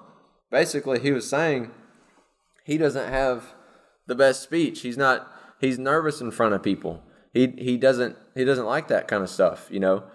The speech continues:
I'm not very good at speaking. I mean, I've got a, I've got a pod-, I'm doing this podcast for, for live students, but I'm still not good at speaking. I stumble up a lot. What you don't know is that I edit a lot. <laughs> But he,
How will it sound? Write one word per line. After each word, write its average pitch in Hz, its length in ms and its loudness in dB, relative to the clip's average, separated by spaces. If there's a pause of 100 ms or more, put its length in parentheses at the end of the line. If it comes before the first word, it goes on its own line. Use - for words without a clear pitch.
(720)
I'm 120 460 -2
not 98 300 -2
very 95 220 0
good 92 180 0
at - 80 -2
speaking. 87 500 -4 (100)
I 98 60 -10
mean, 104 140 0
I've 110 160 0
got 127 100 4
a, 107 100 0 (140)
I've 113 120 -4
got 123 140 4
a 107 40 0
pod-, 143 300 -2 (200)
I'm 117 140 0
doing 131 200 4
this 113 120 -6
podcast 123 560 -2
for, 107 400 0
for 110 120 -2
live 110 220 2
students, 147 480 -2
but 107 140 0
I'm 127 140 0
still 117 200 0
not 104 240 0
good 107 140 2
at - 100 -4
speaking. 131 400 0
I 101 80 2
stumble 104 420 0
up 127 140 -2
a - 20 -6
lot. 98 380 -2 (300)
What 110 220 -2
you 165 100 -2
don't 135 180 2
know 120 260 2
is 110 100 -2
that 117 120 0
I 117 260 0
edit 147 200 2
a 113 40 0
lot. 104 380 -2
<laughs> - 1120 -2 (500)
But 135 360 2 (640)
he, 175 360 0